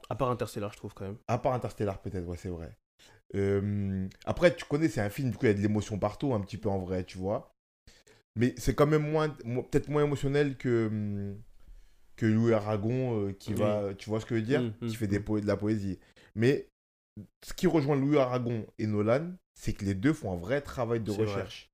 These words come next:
Speaker 1: Ils prennent le temps.
Speaker 2: Ils prennent le temps de, pour aller vraiment toucher juste.
Speaker 1: C'est vrai. C'est vrai. Et ça, ça se perd, je trouve que on veut tout apprendre vite, souvent.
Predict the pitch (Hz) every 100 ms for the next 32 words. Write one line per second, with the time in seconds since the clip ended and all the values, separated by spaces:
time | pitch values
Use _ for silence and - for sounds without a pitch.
0 | - - 123 110 98 - - 104 - 143
1 | 123 113 113 127 131 110 101 95 - -
2 | - 113 113 107 135 147 151 - 113 120
3 | 104 120 117 - - _ _ _ _ _
4 | _ - 113 113 110 _ _ _ _ _
5 | _ - 107 113 110 110 104 - 107 -
6 | 151 - 120 - 107 101 98 95 _ _
7 | _ _ _ _ _ - 107 107 107 _
8 | _ - 147 135 - 117 113 127 - _
9 | _ _ - 113 107 117